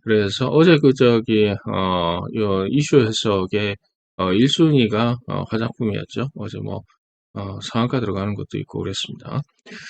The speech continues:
자, 여기까지 화장품 관련주, 양자 관련주, 드론 관련주, 그리고 자율주행하고 로봇 관련주하고요. 그리고,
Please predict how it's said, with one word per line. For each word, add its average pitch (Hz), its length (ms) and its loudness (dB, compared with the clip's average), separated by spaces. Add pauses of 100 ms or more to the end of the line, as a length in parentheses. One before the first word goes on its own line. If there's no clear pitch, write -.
(760)
자, 160 180 10
여기까지 156 360 10
화장품 170 480 6
관련주, 131 720 8
양자 117 460 6
관련주, 107 600 6
드론 139 380 10
관련주, 110 1040 4
그리고 131 880 4
자율주행하고 113 840 4
로봇 107 360 2
관련주하고요. 101 1120 0
그리고, 120 800 2